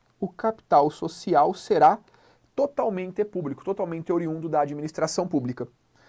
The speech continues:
Na sociedade de economia mista, olha o nome, ó, sociedade de economia mista, o capital é misto.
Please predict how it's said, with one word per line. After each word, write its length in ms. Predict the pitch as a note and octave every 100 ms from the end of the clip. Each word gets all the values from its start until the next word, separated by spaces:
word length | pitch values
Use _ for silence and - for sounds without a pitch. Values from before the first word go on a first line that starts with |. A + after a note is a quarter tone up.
| _ _
Na 220 | F#3+ D4
sociedade 880 | D#4 - A3+ - G3 C3 B2+ C3+ A#2+
de 140 | G#2 G#2+
economia 500 | G#2+ G#2+ G#2 F#2+ F2+
mista, 560 | C#3+ F#3 - - - _ _ _ _ _ _ -
olha 220 | F#3+ F#3
o 40 |
nome, 320 | C3 G2+ F#2+
ó, 160 | A2+ E2 _ _ _ _ _
sociedade 720 | - A#2+ - G#2 B2+ F#3 E3
de 60 |
economia 480 | F3 E3+ D3+ C3+ G3
mista, 680 | D#3 C3+ F3 E3+ - F2+ - -
o 40 |
capital 640 | - A#2 - - B2+ A#2+ A2+
é 220 | F#3+ B3 _ _ _ _ _ _ _ _ _
misto. 640 | A#2 D3+ F#3 - - -